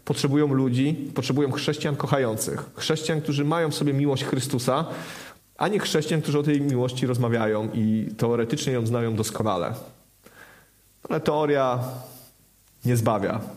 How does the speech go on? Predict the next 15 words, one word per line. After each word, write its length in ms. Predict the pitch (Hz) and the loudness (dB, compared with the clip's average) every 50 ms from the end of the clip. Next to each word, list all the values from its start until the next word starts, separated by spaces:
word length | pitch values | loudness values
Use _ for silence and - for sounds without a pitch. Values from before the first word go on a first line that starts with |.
| - - | -6 -2
Teoria 360 | - 135 - 127 123 123 117 | -2 0 2 2 2 2 2
nie 120 | 120 120 110 | 2 0 -2
dotyka 300 | 110 117 113 - 117 113 | -2 -2 -2 -2 -2 -2
serca. 360 | - 120 107 104 101 101 110 | 0 -2 -2 0 -2 -4 -2
Teoria, 500 | - 220 208 165 160 139 131 120 110 110 117 - - - - - - _ _ _ _ _ _ - | -2 -2 0 0 0 0 0 0 -2 -4 -6 -10 -12 -14 -16 -18 -20 _ _ _ _ _ _ 0
y, 220 | 135 127 117 101 120 | 0 2 2 2 2
zastanawia 480 | 139 135 - 156 147 160 147 135 139 | 0 2 2 2 2 2 2 2 2
intelektualistów, 800 | 135 127 143 135 131 127 131 139 127 120 113 113 - - 123 113 | 2 2 2 0 0 0 0 0 0 2 0 -2 -2 -4 -6 -6
filozofów 680 | - - 131 127 123 120 147 160 156 - 147 127 113 - | -2 0 0 2 2 4 2 2 2 0 0 -2 -2 -2
czy 280 | - 131 123 117 117 | 0 0 2 2 2
ludzi, 260 | 123 143 139 123 131 127 | 2 2 2 2 0 0
którzy 200 | 127 120 117 120 | 0 0 0 2
lubią 260 | 117 123 123 127 117 117 | 2 2 2 0 0 0
sobie 140 | - 120 | -2 -2
podywagować. 760 | 113 - 120 110 117 110 113 113 113 107 107 113 131 131 135 | 0 0 0 0 0 0 0 0 0 0 2 0 0 -2 -4